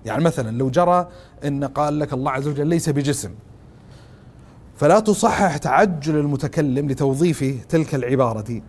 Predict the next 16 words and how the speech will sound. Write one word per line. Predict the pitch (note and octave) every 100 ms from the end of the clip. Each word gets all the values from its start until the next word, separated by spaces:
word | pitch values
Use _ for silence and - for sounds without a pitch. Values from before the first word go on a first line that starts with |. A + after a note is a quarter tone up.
| B2
جدلًا | B2 D#3+ C3 B2+ E3 F3 - C3+
لصالحه، | C#3+ D#3+ D#3 D3+ - F#2 - - -
فتقول: | C3+ D3+ F#3+
"لا، | G#3
ترى | F3 E3
هو | D#3+ F3
إنما | D3+ D#3+ D#3+ D3+ E3+
أطلق | F#3+ E3 C#3+ C#3+
نفي | D3+ C#3 F3 - D#3
الجسمية | C3+ C#3+ C3+ D3 B2+ B2+
مغ-، | C#3 D3+ E3 E3+
مريداً | C#3+ E3 F#3+ D#3 C3
بها | A#2+ C#3 E3 - - -
إما | F3+ E3+
مثلًا | E3 D#3+
مدلول | D#3+ D3+ D#3 F3 C#3